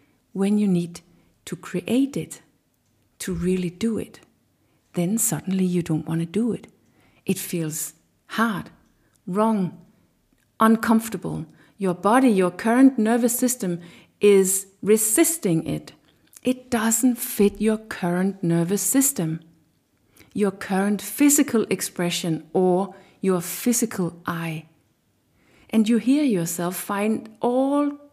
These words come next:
kinds of excuses, explanations, and justifications against the new. Your own mind,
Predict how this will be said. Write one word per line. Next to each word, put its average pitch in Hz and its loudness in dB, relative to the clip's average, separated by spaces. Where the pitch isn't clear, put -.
kinds 311 2
of 214 0
excuses, 214 -2
explanations, 208 0
and 185 -2
justifications 254 -2
against 214 4
the 185 -2
new. 175 -2
Your 226 4
own 262 8
mind, 233 0